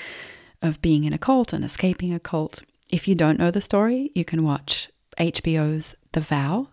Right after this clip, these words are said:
the docuseries, and you can see that whole thing. But anyway, so I found this book, it must have been in, like, two thousand fifteen, and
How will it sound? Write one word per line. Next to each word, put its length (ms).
the 100
docuseries, 840
and 140
you 60
can 340
see 240
that 200
whole 220
thing. 320
But 120
anyway, 260
so 120
I 80
found 420
this 220
book, 460
it 100
must 320
have 100
been 220
in, 100
like, 520
two 140
thousand 360
fifteen, 600
and 160